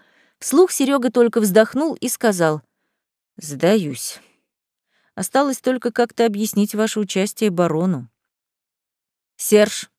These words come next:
я в тебя верю. Ты обязательно что-нибудь придумаешь»,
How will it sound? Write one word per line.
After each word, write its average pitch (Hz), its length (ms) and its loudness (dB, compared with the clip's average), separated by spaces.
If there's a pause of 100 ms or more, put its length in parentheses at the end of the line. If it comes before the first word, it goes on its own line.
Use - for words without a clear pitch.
(340)
я 175 140 0
в - 40 -16
тебя 185 240 0
верю. 180 320 0 (680)
Ты 214 100 6
обязательно 247 800 4
что-нибудь 240 540 0
придумаешь», 185 720 0